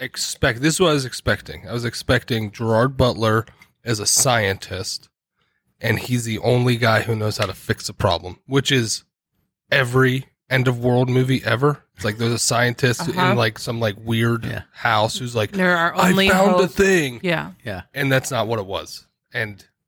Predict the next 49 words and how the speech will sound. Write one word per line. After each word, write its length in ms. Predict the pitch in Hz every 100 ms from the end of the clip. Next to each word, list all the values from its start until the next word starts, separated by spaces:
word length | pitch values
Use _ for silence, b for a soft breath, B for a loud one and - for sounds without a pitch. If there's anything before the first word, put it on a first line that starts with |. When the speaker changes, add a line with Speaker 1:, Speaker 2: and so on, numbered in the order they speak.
| _ -
Speaker 1:
so 160 | -
that 220 | 127 135
was 160 | 156 151
the 80 | 135 123
one 300 | 127 131 135
good. 340 | 120 123 107
And 120 | - 120
then 120 | 110
two, 260 | - 202 202
like, 320 | 131 113 - _ _ _ _ _ -
it, 60 |
like, 200 | 139 139
tugs 360 | - - 139 135
on 100 | 135
the 60 | 127
heartstrings 600 | - 117 - - 143 143
a 60 | 135
little 260 | 147 151 147
bit. 360 | 160 165 - _ _ _ -
And 140 | 139
then 100 | 127
you're 140 | 127 120
just 200 | 117 -
like, 160 | 101 -
"Oh, 140 | 131
yeah, 260 | 120 147 110 -
I 60 |
mean," 140 | 95 92 _ _ _ _ _
one, 340 | 147 151 143 127
that 140 | 127
would 120 | 117
never 200 | 117 107
happen. 400 | 98 - 95 104
Like, 140 | 104 110
they 100 | 139
would 160 | 139 117
be 120 | 120
able 120 | 110
to 40 | 104
be 120 | 104
like, 140 | 98
"Oh, 40 | 110
hey, 200 | 120 156
there's 180 | 135 120
a 40 |
comet 380 | - 127 123 123
coming 260 | - 117 107
to 60 | -
Earth," 360 | 95 104 -